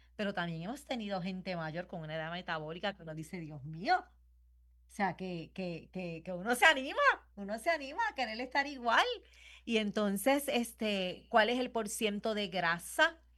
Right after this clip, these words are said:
Y todos, todas las semanas en su evaluación, ese, ese, usted va a pasar por ese equipo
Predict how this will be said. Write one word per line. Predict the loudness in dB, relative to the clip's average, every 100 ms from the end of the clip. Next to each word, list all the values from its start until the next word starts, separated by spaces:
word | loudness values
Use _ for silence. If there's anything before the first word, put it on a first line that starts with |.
| _ _ _
Y | -6 0
todos, | 4 6 6 4 0 -12 -4
todas | 0 2 2 2
las | 0
semanas | 0 0 -2
en | -2 -2
su | 0
evaluación, | 2 2 0 -2 -4
ese, | -2 -2 -2
ese, | -4 -4
usted | -4 -2 4
va | 6
a | 4
pasar | 4 4 8
por | 8
ese | 8 4
equipo | 0 -4 0 -2